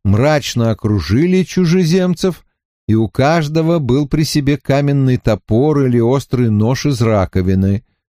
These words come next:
Но когда первый их страх улёгся,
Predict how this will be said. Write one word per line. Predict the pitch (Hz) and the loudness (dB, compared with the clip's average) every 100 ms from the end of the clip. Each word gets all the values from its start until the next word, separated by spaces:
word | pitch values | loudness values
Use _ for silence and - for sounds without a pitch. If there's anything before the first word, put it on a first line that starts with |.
| _ _ | _ _
Но | 98 104 | -2 0
когда | 120 113 123 | 0 0 0
первый | 131 147 127 113 110 | 0 0 0 0 -2
их | - 127 - | 0 -2 -2
страх | - - 120 123 82 - _ - | -6 -2 0 0 -2 -6 _ -4
улёгся, | 98 143 220 - - - 69 | 0 2 0 -2 -6 -6 -6